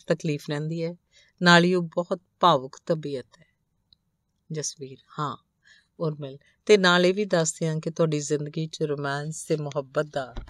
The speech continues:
ਸੰਜੋਗ ਹੈ। ਅੰਮ੍ਰਿਤਾ, ਜਸਵੀਰ, ਤੁਹਾਡੀ ਚੁੱਪ ਸ਼ਾਇਦ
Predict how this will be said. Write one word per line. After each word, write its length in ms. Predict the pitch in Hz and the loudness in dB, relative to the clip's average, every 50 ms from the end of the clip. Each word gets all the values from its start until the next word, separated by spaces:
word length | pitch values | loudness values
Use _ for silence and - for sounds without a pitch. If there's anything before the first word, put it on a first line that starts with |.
| - - | -10 -8
ਸੰਜੋਗ 760 | - - - - 165 156 156 147 - 147 143 143 143 143 - | -8 -6 -2 0 0 0 0 -4 -6 -6 -6 -6 -8 -10 -14
ਹੈ। 180 | 127 - _ _ _ _ _ _ _ _ _ _ _ _ _ _ _ _ _ _ _ _ _ _ _ _ _ _ - - 143 | -16 -18 _ _ _ _ _ _ _ _ _ _ _ _ _ _ _ _ _ _ _ _ _ _ _ _ _ _ -20 -18 -16
ਅੰਮ੍ਰਿਤਾ, 520 | 143 143 139 139 131 - _ - 117 110 - _ _ _ - - _ - 185 | -14 -12 -12 -12 -14 -14 _ -16 -16 -16 -16 _ _ _ -20 -20 _ -6 -4
ਜਸਵੀਰ, 340 | 170 - - 220 226 226 | -4 -2 2 4 4 4
ਤੁਹਾਡੀ 280 | 226 - 214 185 170 175 | 4 4 2 4 4 2
ਚੁੱਪ 360 | 165 - - 185 175 - - | 0 -2 -4 -6 -4 -4 -4
ਸ਼ਾਇਦ 440 | 175 - - - 180 156 156 151 | -4 -2 2 4 4 4 4 2